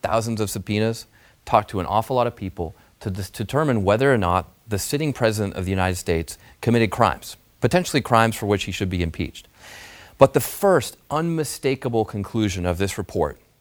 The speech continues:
is that Russia interfered in our two thousand sixteen election. And if, for anybody who's been paying attention, we've done almost nothing to prevent it from happening again.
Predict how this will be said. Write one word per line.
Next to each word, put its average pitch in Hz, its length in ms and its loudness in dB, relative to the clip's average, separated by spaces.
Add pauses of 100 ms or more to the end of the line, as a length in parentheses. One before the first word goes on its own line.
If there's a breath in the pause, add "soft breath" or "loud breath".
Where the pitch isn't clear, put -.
(520 soft breath)
is 117 160 4
that 110 160 0
Russia 113 540 2
interfered 90 760 -2
in 98 100 -2
our 87 120 2
two 92 180 -6
thousand 85 320 0
sixteen 87 400 -8
election. 78 400 -6 (960 soft breath)
And 107 100 2
if, 95 160 0 (200)
for 104 160 2
anybody 139 260 2
who's 107 140 -4
been 101 160 -4
paying 104 180 -2
attention, 92 480 -4 (220 soft breath)
we've 98 200 0
done 98 200 4
almost 98 440 -2
nothing 101 560 -4 (200 soft breath)
to 90 100 -4
prevent 90 300 4
it - 80 -4
from 90 140 -4
happening 80 360 -2
again. 76 280 -6